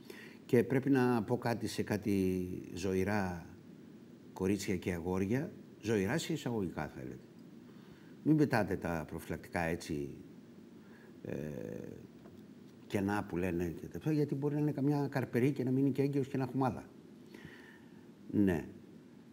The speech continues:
Είναι, ε, μπορεί να υπάρχει έτσι μεγάλη δόση ηρωνίας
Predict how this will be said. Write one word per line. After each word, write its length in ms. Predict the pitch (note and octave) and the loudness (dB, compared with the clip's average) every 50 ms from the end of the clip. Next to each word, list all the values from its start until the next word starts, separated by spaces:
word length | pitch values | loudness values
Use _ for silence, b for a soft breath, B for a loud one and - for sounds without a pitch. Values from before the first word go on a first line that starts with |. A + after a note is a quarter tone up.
| - - - | -20 -12 -4
Είναι, 300 | - B2+ D3 E3+ F3 F3 F3 E3+ E3+ E3+ E3 D#3+ D#3 D3+ D3+ | 0 4 6 8 8 8 8 8 8 8 8 8 6 6 4
ε, 440 | C#3+ - - - - A2 E2+ D2+ G2+ G#2+ A2 - D#2 | 4 2 0 -4 -6 -4 -4 -4 -4 -4 -4 -4 -4
μπορεί 340 | E2 - A2+ A#2+ B2+ D3+ D3+ | -2 0 0 2 4 6 8
να 400 | D#3 D#3 D3+ C#3+ C#3 C3 B2+ B2 | 8 8 6 6 4 4 4 2
υπάρχει 600 | A#2+ G2 - D3 C#3 - C#3 B2+ B2+ B2 A2+ F2+ - | 2 2 0 -2 0 4 4 4 6 6 4 2 0
έτσι 200 | - A#2 - - | -2 -2 -2 0
μεγάλη 340 | G2+ A2+ A2+ A2+ C3+ C#3 B2+ | 2 2 4 6 6 6 6
δόση 340 | A2 A#2 B2 B2 - - A2+ | 6 6 4 4 4 4 4
ηρωνίας 760 | G#2 F#2+ F#2 G2 A2 A#2 G2+ D#2+ C#2+ - - - - - - | 4 6 6 8 10 10 10 8 6 -2 -8 -12 -14 -16 -18